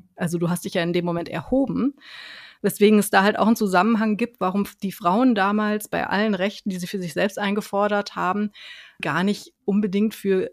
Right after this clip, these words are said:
gleiche Rechte für alle waren, sondern viele waren eben dafür, dass sie einfach gleichzeitig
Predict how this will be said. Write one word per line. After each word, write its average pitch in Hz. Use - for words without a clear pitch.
gleiche 190
Rechte 185
für -
alle 208
waren, 208
sondern 202
viele 196
waren 190
eben 185
dafür, 165
dass 185
sie 180
einfach 175
gleichzeitig 165